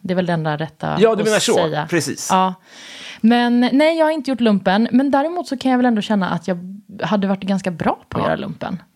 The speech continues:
Speaker 2: Det, av, av allt jag har lärt mig av dig så tycker jag att du skulle passa utmärkt.
Speaker 1: Mm.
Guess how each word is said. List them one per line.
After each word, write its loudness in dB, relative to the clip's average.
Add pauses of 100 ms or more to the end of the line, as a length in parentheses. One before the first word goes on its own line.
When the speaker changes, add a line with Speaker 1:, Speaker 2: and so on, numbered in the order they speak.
(640)
Speaker 2:
Det, 0 (240)
av, 0
av 2
allt 0
jag 2
har 2
lärt -2
mig 0
av -2
dig -2
så -2
tycker -4
jag 2
att -4
du -6
skulle -4
passa -2
utmärkt. -4 (180)
Speaker 1:
Mm. 2